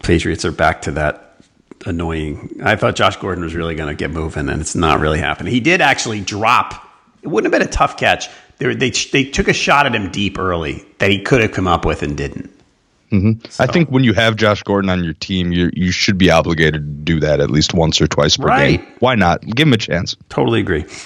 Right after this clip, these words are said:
Speaker 1: All right, um, the Browns, do we wanna talk anything? I mean
Speaker 2: <laughs> I mean, that, that's gonna be a wreck for all the fantasy people. I mean, I, I,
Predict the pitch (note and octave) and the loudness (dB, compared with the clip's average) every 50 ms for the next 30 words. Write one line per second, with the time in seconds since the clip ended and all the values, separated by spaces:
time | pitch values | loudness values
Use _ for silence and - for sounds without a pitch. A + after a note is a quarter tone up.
0 | - - - - - - C3+ C3+ B2 - A#2+ C3+ C#3 C3 C3+ C3+ B2+ C3 B2+ D3+ | -20 -20 -20 -20 -4 0 0 0 2 2 2 2 2 2 2 0 -2 -2 0 2
1 | D3+ E3 F3 F3 F3 F3 - - D#3 C#3+ D#3 D#3+ E3 D#3+ E3 D#3 - - D#3+ C#3+ | 2 4 4 2 0 -2 -4 -4 -2 -2 0 0 0 0 -2 -4 -2 0 0 2
2 | - A#2+ B2 C3 B2+ B2 - C3 B2 B2 G#2+ G#2 - - - A2 G#2 G#2+ G#2 G2+ | 2 0 0 -2 -4 -2 -2 -4 -2 -2 -4 -8 -8 -10 -8 -6 -6 -4 2 2
3 | F#3 E3 - A3 F#3 - - F3+ - - - - - C#3 A#2+ G2 G#2 G2 F#2+ F#2+ | 2 4 4 2 0 0 0 -2 -2 -2 -8 -2 0 0 0 2 0 -2 -2 -4
4 | - - A2 A2 F2+ - - C#2 F#2 A#2+ B2+ B2 - - B2 A2 G#2+ G2 F#2 E2+ | -8 -4 -4 -4 -4 -4 -8 -2 0 0 2 2 2 0 2 4 4 4 4 6
5 | E2+ F2 F#2+ F#2 - - F2 E2 E2+ E2 D#2+ - - F2 E2+ E2+ E2 - - F2 | 4 4 4 2 0 0 2 2 4 2 0 0 0 0 0 0 -2 -2 -2 -2
6 | - - E2+ E2 - E2+ E2 E2 E2 D#2+ E2 D#2+ D#2+ - - - _ _ - F#2 | -2 -2 -2 -2 0 2 2 2 2 2 0 0 -2 -4 -10 -20 _ _ 2 2
7 | F2 E2+ - - D#2 F#2 | 2 2 2 2 2 0